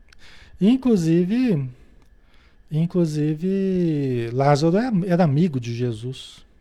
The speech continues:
Era um dos maiores amigos de Jesus. Lázaro, Marta e Maria, que eram as duas irmãs de Lázaro, né?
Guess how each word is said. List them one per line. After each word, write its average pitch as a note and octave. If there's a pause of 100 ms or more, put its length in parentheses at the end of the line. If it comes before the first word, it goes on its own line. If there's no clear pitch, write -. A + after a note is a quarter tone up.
(380)
Era C#3+
um E3
dos D3
maiores D#3+
amigos D#3+
de B2+
Jesus. B2 (1080)
Lázaro, G#3
Marta G#3
e A#3+
Maria, F#3
que -
eram C#3
as C3
duas E3
irmãs D#3
de C3+
Lázaro, A#2+
né? C#3